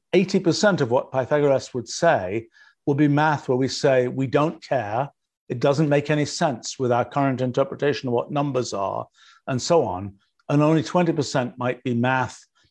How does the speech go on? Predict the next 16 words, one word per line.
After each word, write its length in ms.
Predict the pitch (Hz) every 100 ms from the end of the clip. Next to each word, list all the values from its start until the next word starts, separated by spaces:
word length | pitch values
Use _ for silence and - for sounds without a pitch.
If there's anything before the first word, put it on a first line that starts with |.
| _
that 280 | 131 123 - - _ _ _ -
has 240 | - 151
survived 680 | - 147 110 156 147 120 113
and 120 | 120
that 80 | 123
we 120 | 131
care 280 | - 165 156
about 280 | 123 117 110
in 80 | 113
the 100 | -
context 480 | 139 139 131 135
that 80 | -
we 100 | 113
do 120 | 117
math 300 | 117 113 104 _
today. 400 | 107 98 85 -